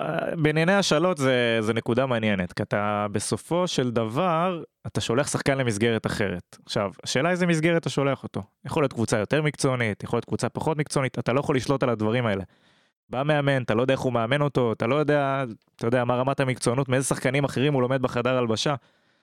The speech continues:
אז כמובן, יש לזה יתרונות, היתרון זה הדקות משחק. מצד שני, אתה מאבד שליטה על ההתפתחות של השחקן, והגילאים האלה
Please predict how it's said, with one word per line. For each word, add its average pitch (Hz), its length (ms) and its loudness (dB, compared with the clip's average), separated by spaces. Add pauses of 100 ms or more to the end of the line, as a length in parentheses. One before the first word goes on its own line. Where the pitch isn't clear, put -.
(220)
אז - 120 -12
כמובן, 247 340 0
יש 156 200 2
לזה 170 160 4
יתרונות, 113 480 0
היתרון 123 400 0
זה 147 120 4
הדקות 127 380 -2
משחק. 113 440 -2
מצד 139 280 -4
שני, 196 340 2
אתה 123 300 -2
מאבד 120 260 2
שליטה 147 320 2
על 139 80 2
ההתפתחות 113 400 0
של 127 120 0
השחקן, 120 440 -4
והגילאים 104 440 0
האלה 123 340 0